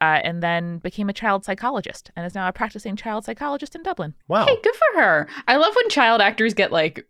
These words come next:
Speaker 3: real human jobs afterwards.
Speaker 1: Well, it seems like a really good career for a kid who's a child actor. Like, hopefully she, you know, she's really, like, working through her stuff.
Speaker 3: Yeah.
Speaker 2: I also want to point out that this movie did win an Academy Award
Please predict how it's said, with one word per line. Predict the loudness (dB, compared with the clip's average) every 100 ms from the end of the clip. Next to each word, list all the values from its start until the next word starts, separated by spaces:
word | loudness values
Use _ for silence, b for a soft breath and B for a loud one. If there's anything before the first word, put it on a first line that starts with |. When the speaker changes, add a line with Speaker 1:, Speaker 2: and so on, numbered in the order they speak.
| -10
Speaker 3:
real | -2 0 0
human | -2 0 0
jobs | 2 2 2
afterwards. | 0 0 0 0 0 -2 -10 -16 _
Speaker 1:
Well, | 2
it | 2 0
seems | -2 -2
like | -2
a | 0
really | 0 0
good | 0 -4
career | -6 -4 -4
for | -2
a | -4
kid | -2
who's | -6 -6
a |
child | -4 -2 -2
actor. | -4 -4 -4
Like, | -4
hopefully | -4 -6 -6
she, | -6 -8 -8
you | -6
know, | -6 -6 -10
she's | -12 -8
really, | -4 -2
like, | -2
working | -4 -6 -8
through | -8
her | -6
stuff. | -4 -6 -8 _ -12
Speaker 3:
Yeah. | -8 -8 -12 _ _ _
Speaker 2:
I | 0
also | 0 2 2
want | 2
to |
point | 2 2
out | 2 2
that | 0 2
this | -2 2
movie | 2 2
did | 2 2 2
win | 4 4 4 2 -2 -10 _ _ _ _ _ _ _
an | 0 2
Academy | 0 2 2 4 2
Award | 2 0 -2 -8